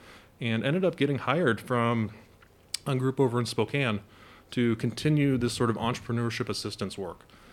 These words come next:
So it wasn't <laughs> something I planned. Um, we were just doing events here in Coeur d'Alene for fun, trying to bring people together. Um, there was a parallel universe in Spokane where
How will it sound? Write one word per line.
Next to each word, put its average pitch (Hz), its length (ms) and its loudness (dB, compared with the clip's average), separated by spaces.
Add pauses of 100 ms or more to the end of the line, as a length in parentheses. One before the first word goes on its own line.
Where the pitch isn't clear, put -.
(140)
So 127 340 6
it 123 120 4
wasn't 131 320 2
<laughs> - 100 0
something 143 300 2
I 117 80 6
planned. 117 560 2 (100)
Um, 110 400 2
we 120 100 2
were 131 120 4
just 117 180 -2
doing 117 240 -2
events 110 540 0
here 113 260 0
in 113 60 -2
Coeur 113 160 -2
d'Alene 110 240 0
for 113 120 0
fun, 156 400 0
trying 113 260 -2
to 101 60 -4
bring 107 160 -2
people 104 300 -10
together. 131 540 2 (480)
Um, 110 320 0
there 104 80 2
was 104 140 -2
a 101 40 -2
parallel 110 440 2
universe 113 440 -2
in 104 80 -8
Spokane 139 640 -2
where 107 240 2